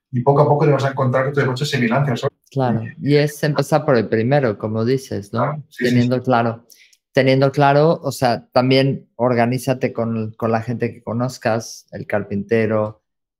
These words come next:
Speaker 2: el, o sea, tengo carpintero, electricista, eh,
Speaker 1: Todo.
Speaker 2: fontanero,
Speaker 1: Sí, sí,
Speaker 2: todo.
Speaker 1: sí, sí. Un, un buen, un buen, eh, son manitas, eh. Hay que tener siempre un manitas en referencia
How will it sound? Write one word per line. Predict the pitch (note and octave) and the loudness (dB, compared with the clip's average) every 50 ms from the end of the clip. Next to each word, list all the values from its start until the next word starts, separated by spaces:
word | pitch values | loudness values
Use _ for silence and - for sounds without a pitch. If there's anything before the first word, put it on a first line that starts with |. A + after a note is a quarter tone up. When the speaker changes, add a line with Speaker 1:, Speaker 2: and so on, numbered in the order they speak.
| _ _ _ _ _ _ - | _ _ _ _ _ _ -2
Speaker 2:
el, | B2 B2+ B2 A#2+ A#2 A2+ A2 A2 A2 G#2+ G#2+ G#2 G#2 G#2 G#2 G#2 G#2 - | 0 0 2 0 0 -2 -2 -2 -2 -2 -2 -4 -4 -4 -4 -6 -8 -10
o | - A2+ | -12 -10
sea, | - - G#2+ G#2+ | -6 -6 -4 -4
tengo | - A#2+ A2+ A2 G#2+ | -2 -4 -4 -4 -4
carpintero, | - A2+ G#2+ A2 - A2+ A2 G#2+ G2 A#2+ A2+ G#2+ G#2+ | -2 -2 -2 -2 -2 -4 -4 -2 0 0 0 2 2
electricista, | G#2+ G#2 G#2+ G2+ - _ - G#2 G#2 - - - A#2 G#2+ G2 - - - A2 G#2+ G#2+ G#2+ G#2+ G#2+ G#2+ G#2+ G#2+ G#2+ G#2 - - | 0 0 -2 -4 -6 _ -8 -8 -8 -6 -6 -4 -4 -4 -4 -8 -6 -2 0 2 2 2 2 2 0 0 0 -2 -4 -6 -8
eh, | - A2+ A2+ | -8 -6 -2
Speaker 1:
Todo. | - - - | 0 0 0
Speaker 2:
fontanero, | A2+ A2+ G#2+ - A2 A2 A2 A2+ A#2 A#2 A#2 A2+ A2+ A2+ A2 A2 A2 A2+ A2+ - | 0 -2 -2 0 0 0 0 0 0 0 0 0 0 0 0 0 -2 -4 -8 -10
Speaker 1:
Sí, | - - A#2+ | -4 -2 0
sí, | A2+ | 0
Speaker 2:
todo. | A2 G#2+ G#2 G#2+ A2 G#2+ - _ _ _ | 0 0 -2 -2 -4 -8 -14 _ _ _
Speaker 1:
sí, | - - A2 | -20 -18 -16
sí. | - - - - - - _ _ _ _ _ _ - | -16 -16 -18 -20 -20 -20 _ _ _ _ _ _ 0
Un, | A#2+ B2 B2 | 2 2 4
un | C3+ D3 D3 | 6 6 6
buen, | D3 D#3+ D#3+ - | 6 4 2 2
un | D3 D#3 | 2 2
buen, | E3+ E3+ D#3 D3+ D3 - | 4 4 4 2 2 0
eh, | D3+ D3 D3+ E3+ | -2 -4 -4 -2
son | - - G#3+ | 2 2 4
manitas, | - B2 A#2 A#2+ A#2+ A#2+ F2+ - - - | 4 4 4 2 2 2 0 -6 -8 -12
eh. | - - - - - | -16 -18 -18 -20 -12
Hay | - | -6
que | - D3+ | -4 0
tener | D3 D3 D3 | 0 2 2
siempre | D3 D3 D3 C#3+ D3+ D3+ | 0 0 -2 -2 0 2
un | D3 | 2
manitas | C#3+ C3+ C3+ - - - B2+ B2 - B2 | 2 2 0 -2 -4 -4 -4 -4 -2 -2
en | B2+ B2 A#2+ A#2+ | 0 0 -2 -2
referencia | A#2 - - B2 C3+ D3 D3 D#3 E3 F#3 G3+ G3+ | -6 -6 -6 -2 0 0 2 2 2 0 0 -2